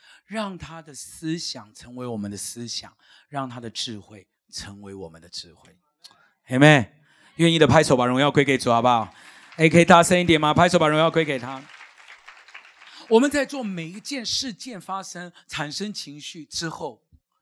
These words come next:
等一下我们一起祷告的时候，我们说，“神啊，求你帮助我，让我有从主来的智慧，能够去面对我每一个产生的情绪。”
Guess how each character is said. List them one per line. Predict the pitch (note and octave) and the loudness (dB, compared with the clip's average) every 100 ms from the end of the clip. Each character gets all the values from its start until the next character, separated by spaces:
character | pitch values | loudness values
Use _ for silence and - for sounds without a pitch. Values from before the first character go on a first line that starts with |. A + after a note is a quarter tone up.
| _ _ _ _ | _ _ _ _
等 | F3 | -10
一 | F3 | -8
下 | A#3 | -6
我 | F3+ | -8
们 | E3+ | -12
一 | |
起 | F3+ | -14
祷 | C#3+ | -14
告 | C3+ F3 | -12 -12
的 | |
时 | D3+ | -12
候， | D#3+ | -16
我 | |
们 | C#3+ | -18
说 | C3 D3+ | -16 -16
，“神 | - B2 C3+ | -14 -16 -18
啊， | B2+ | -20
求 | - D#3+ | -20 -20
你 | |
帮 | C#3 D3 D3 | -20 -18 -18
助 | C#3+ D3+ | -20 -20
我， | A#2+ A2 _ _ _ _ | -20 _ _ _ _ _
让 | E3+ | -12
我 | D3+ | -12
有 | C3+ | -14
从 | B2 - C#3 | -16 -20 -20
主 | - | -20
来 | B2 B2+ | -20 -20
的 | |
智 | C3 - E3 | -12 -10 -10
慧， | B2 D#3 B2+ _ _ _ _ | -12 -20 -20 _ _ _ _
能 | C#3 | -20
够 | C#3 | -18
去 | - | -14
面 | D3+ D3+ | -10 -10
对 | D3 | -10
我 | C3+ | -16
每 | B2+ A#2+ B2+ | -16 -18 -18
一 | D3+ | -20
个 | - C3 _ _ | -20 -20 _ _
产 | - G#2+ | -18 -18
生 | B2 | -18
的 | C#3 | -20
情 | A#2+ - A#2 A#2 | -18 -18 -20 -20
绪。” | - B2+ | -20 _